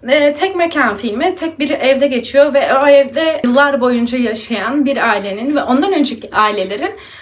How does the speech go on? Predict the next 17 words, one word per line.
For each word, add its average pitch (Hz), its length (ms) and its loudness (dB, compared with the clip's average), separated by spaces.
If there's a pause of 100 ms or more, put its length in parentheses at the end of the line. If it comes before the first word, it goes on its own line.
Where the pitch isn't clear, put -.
hayatlarını 285 500 0
görüyoruz. 190 520 -4
Yani 214 200 -2
tek 254 160 -6
ev 254 200 -2
bile 214 200 -4
diyemem, 202 360 -4
tek 254 240 -2
bir 254 80 -2
odada 233 400 -4
ve 294 100 -2
tek - 240 -6
bir 262 60 -2
açıdan 214 420 -4
çekiliyor 185 540 -12
bütün - 240 -18
film. 392 280 -8